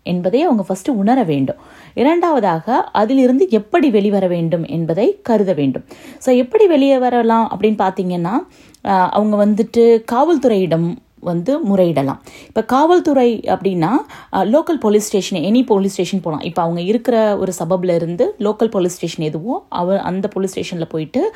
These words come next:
அ, முறையிடலாம். இந்த மாதிரி தனக்கு நடந்த வன்கொடுமையை விவரித்து சொல்லும் பட்சத்தில் அவர்கள் வந்து statement எடுத்து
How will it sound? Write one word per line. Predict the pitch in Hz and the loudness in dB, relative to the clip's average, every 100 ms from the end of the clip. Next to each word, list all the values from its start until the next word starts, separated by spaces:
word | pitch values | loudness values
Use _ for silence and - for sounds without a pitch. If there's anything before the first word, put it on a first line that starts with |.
| - - | -12 -8
அ, | 165 | -4
முறையிடலாம். | 165 - 185 180 170 156 135 139 | -2 0 2 2 2 -2 -4 -4
இந்த | 180 165 | -4 -2
மாதிரி | 156 156 170 180 | -2 -2 -4 -4
தனக்கு | 180 175 165 175 | -4 -4 -4 -4
நடந்த | 165 160 170 175 | -4 -2 -2 -2
வன்கொடுமையை | 165 165 180 165 165 156 202 277 - - | -4 -4 -4 -4 -4 -4 -2 -4 -8 -10
விவரித்து | 185 190 196 196 190 | -4 -2 -2 -2 -4
சொல்லும் | 185 160 185 190 | -2 -2 -2 -4
பட்சத்தில் | 165 170 147 262 392 - - - | -4 -6 -4 -4 -4 -8 -14 -2
அவர்கள் | 185 226 226 | 0 2 0
வந்து | 175 165 165 262 427 | 0 -4 0 0 0
statement | - 165 - 202 196 185 | -2 -6 -2 -2 -2 -2
எடுத்து | 165 151 165 269 | -2 -4 -2 -2